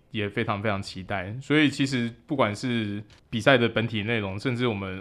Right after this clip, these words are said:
我的自己的关注目光是从前面，最前面已经进到那个 Vegas 要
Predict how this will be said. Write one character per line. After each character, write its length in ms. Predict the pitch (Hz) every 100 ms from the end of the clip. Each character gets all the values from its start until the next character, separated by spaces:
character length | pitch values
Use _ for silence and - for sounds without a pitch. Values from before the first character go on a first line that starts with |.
| 113
我 140 | 107
的 160 | 104 104
自 180 | 101 131
己 100 | 113
的 40 |
关 180 | 120 113
注 140 | 127
目 140 | 110 110
光 180 | 104
是 220 | 104 107 101
从 380 | - 104 95 101 -
前 180 | - 104
面， 220 | 110 107
最 160 | 123
前 160 | 110 107
面 380 | 107 104 98 -
已 80 | 98
经 220 | 104 107
进 200 | 104 113
到 140 | 110 107
那 160 | 104
个 160 | 101 101
Vegas 500 | 98 95 - 92 87
要 420 | 107 104 95 101